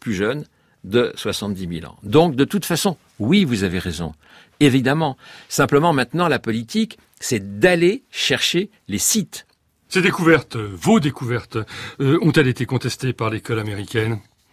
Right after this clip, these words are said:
Speaker 1: Disons, l'école américaine, c'est, c'est un terme, euh, c'est un terme très vaste.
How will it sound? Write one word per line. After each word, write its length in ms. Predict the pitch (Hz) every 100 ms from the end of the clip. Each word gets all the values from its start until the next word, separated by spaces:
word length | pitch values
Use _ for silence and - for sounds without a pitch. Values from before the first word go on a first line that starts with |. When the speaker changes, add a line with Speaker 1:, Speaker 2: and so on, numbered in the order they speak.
| _
Speaker 1:
Disons, 360 | 135 156 190 175 -
l'école 280 | 165 208
américaine, 480 | 196 180 160 196 214
c'est, 260 | - 139 110
c'est 160 | -
un 100 | 131
terme, 360 | 120 165 160 139
euh, 680 | 117 107 98 80 67 60 62
c'est 240 | - - 120
un 100 | 113
terme 320 | - 135 123
très 240 | - 120
vaste. 420 | 107 92 - -